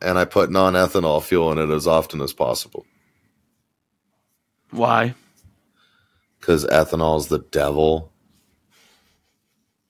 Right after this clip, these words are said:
Speaker 1: It was made by Sa-, it's basically Satan's piss that he's put into our gasoline, and it's a dirty trick he's playing on everyone. Uh, ethanol fucks up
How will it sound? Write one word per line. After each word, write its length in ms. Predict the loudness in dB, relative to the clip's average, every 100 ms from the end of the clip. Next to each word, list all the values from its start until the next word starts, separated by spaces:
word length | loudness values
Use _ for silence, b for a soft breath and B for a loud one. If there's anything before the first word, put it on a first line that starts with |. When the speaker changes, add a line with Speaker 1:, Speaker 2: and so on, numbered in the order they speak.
| _ _ _ _ _ _ _ _ -4
Speaker 1:
It 220 | -4 0
was 220 | -2 -2
made 260 | 0 0 2
by 160 | 2 2
Sa-, 180 | 2
it's 140 | 0 2
basically 420 | 0 0 0 -4
Satan's 420 | 0 0 0 -4
piss 380 | -2 0 0 -2
that 140 | -4 -4
he's 180 | -6
put 240 | -4 -4 -4
into 220 | -4 -4
our 320 | -2 -4 -8 _ _ _ _ _ _
gasoline, 760 | -2 0 0 -2 -4 -4 -4 -8 -12
and 100 | -10
it's 160 | -8
a 80 | -8
dirty 360 | -2 0 2 0
trick 240 | -4 -4
he's 120 | -8
playing 260 | -4 -2 -2
on 140 | 0
everyone. 540 | 0 0 0 -2 -4 -10 b b b b b b
Uh, 180 | 0 2 2
ethanol 400 | 0 2 2 2
fucks 300 | 0 -2 0
up 320 | 0 0 _